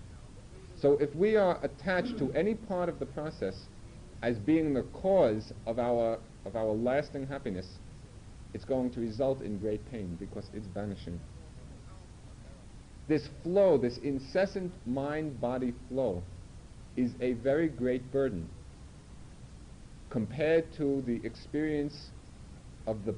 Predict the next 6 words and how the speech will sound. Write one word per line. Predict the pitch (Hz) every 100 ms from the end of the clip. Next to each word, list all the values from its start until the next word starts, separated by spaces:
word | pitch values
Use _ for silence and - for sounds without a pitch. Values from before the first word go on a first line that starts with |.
| - -
peace | 151 - -
beyond | 117 113 113 120 95
this | 85 - -
flow. | 85 87 - - - - - - - - - - - - - - - - - -
People | 202 208 226 220
sometimes | 196 196 208 196 185